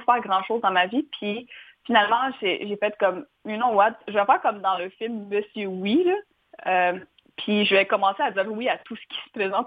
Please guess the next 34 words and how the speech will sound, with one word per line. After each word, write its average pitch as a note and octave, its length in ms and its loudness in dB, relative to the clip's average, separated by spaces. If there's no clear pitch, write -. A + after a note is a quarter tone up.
à F#4 60 6
moi. C4 260 0
Puis - 160 -14
c'est C4 140 -2
ce - 60 -20
qui F#4+ 200 -4
s'est A#3 120 6
passé, C4 380 2
en G3 140 2
fait, A3+ 180 -2
euh, F#3 140 -2
tout G#3+ 200 -8
ce, F#3 240 2
ce, F3+ 200 0
tout C#4+ 100 2
ce C#4 80 -6
qui - 120 -12
s'est A#3 140 2
passé, A#3+ 480 -4
c'est, G3 340 0
c'est, G3 300 2
euh, F3+ 240 -2
c'est A#3+ 80 2
comme G3 400 0
juste G#3 200 0
des G3+ 100 4
portes G3+ 300 -4
ouvertes, G3 320 -10
là. D4 100 -8
Mais, G3 680 4
euh, F#3+ 60 -16
dans A3 260 0
un G#3 120 -2
sens B3 260 0